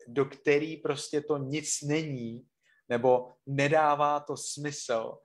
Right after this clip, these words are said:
ten člověk ještě nepochopil. Ten člověk pochopil, že nic není, že to nedává smysl, ale ne do té úrovně, kdyby pochopil, že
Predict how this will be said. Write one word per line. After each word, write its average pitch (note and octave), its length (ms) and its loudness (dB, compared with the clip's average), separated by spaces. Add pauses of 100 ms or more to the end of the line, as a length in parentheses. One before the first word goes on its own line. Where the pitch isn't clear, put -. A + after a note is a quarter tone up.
(180)
ten C3+ 140 -4
člověk C#3 420 0
ještě C3+ 380 -4
nepochopil. C3 800 -4 (1300)
Ten B2+ 140 -2
člověk C3 400 2
pochopil, C3+ 480 2
že B2+ 160 0
nic B2+ 420 -4
není, B2+ 340 -2
že B2 140 0
to B2+ 140 2
nedává B2 460 4
smysl, - 460 -4
ale E3 260 6
ne E3 380 0
do F3+ 120 0
té F3 160 -8 (260)
úrovně, D#3+ 960 0 (320)
kdyby D3 340 2
pochopil, D#3 720 2
že D3 360 2